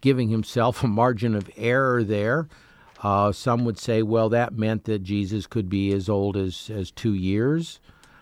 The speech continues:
Uh, and then if you put in all of the events, including the arrival of the Magi within that two-year period, I don't know that they would have remained in the stable for,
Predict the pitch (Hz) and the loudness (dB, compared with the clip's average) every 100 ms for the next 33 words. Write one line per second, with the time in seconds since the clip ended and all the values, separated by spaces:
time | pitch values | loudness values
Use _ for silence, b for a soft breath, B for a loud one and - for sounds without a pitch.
0 | b b 104 98 98 101 110 123 113 117 | b b 2 4 4 2 -2 0 2 2
1 | 117 107 113 104 - 113 113 104 98 110 | 2 -2 -4 -6 -4 -2 0 0 2 2
2 | 113 110 104 92 101 107 - 107 - 113 | 2 2 2 2 0 -2 -4 -6 -4 -2
3 | 101 104 98 95 95 95 95 98 95 87 | 0 2 2 2 2 0 0 -2 -2 -2
4 | 87 104 117 98 101 95 98 92 87 101 | -2 0 0 0 0 0 -2 -2 -4 -4
5 | 92 92 - 101 90 92 90 - 113 139 | -4 -6 -6 -4 -2 -2 -4 -2 0 2
6 | 98 87 90 B B B B B 117 139 | 0 -4 -10 B B B B B 2 4
7 | 147 135 123 117 110 120 113 110 104 95 | 2 2 2 2 0 0 2 2 0 -2
8 | 104 98 104 107 104 98 98 92 - - | -2 0 0 0 0 0 -2 -4 -4 2
9 | 120 117 104 104 101 95 - 104 95 95 | 4 4 2 0 0 -4 -4 0 0 0
10 | 95 98 156 | -2 -4 -10